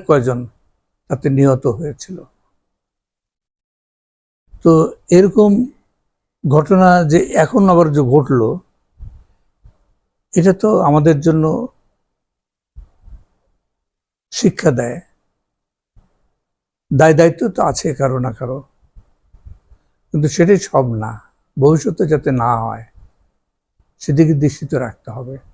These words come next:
এখন দুর্ঘটনা হয় বলে যে বিমান উড়ানো বন্ধ করে দেওয়া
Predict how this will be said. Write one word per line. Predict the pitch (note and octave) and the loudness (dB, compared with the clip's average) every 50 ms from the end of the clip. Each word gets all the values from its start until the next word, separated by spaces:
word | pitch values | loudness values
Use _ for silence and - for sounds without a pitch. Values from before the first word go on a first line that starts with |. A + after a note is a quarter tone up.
| _ _ _ _ _ _ _ _ _ _ _ _ _ _ _ _ _ _ _ _ _ _ _ _ _ _ _ _ _ | _ _ _ _ _ _ _ _ _ _ _ _ _ _ _ _ _ _ _ _ _ _ _ _ _ _ _ _ _
এখন | - D3 D#3 D#3 D3+ C#3+ | 0 2 2 2 2 4
দুর্ঘটনা | D3+ E3 E3+ E3+ F3+ F3+ E3+ F3 F3 D3+ C#3 | 4 4 6 6 4 4 4 2 2 2 4
হয় | D3+ D#3+ E3+ E3 | 4 4 4 6
বলে | E3+ E3+ F3 E3+ | 6 4 4 4
যে | D#3 E3+ E3+ E3+ F3+ - _ _ _ _ _ _ _ | 4 4 2 2 0 -4 _ _ _ _ _ _ _
বিমান | - D3+ C#3+ E3 F3 F3+ F3+ F3+ | -2 0 2 4 4 4 4 4
উড়ানো | F3+ E3+ F3+ E3+ F3 D#3+ D3+ | 4 4 4 4 2 2 2
বন্ধ | D#3+ E3 E3+ E3 F3 D#3+ | 4 4 4 4 4 4
করে | F3 D#3+ E3 D3+ | 4 4 4 4
দেওয়া | D#3 D3+ D3+ | 4 4 4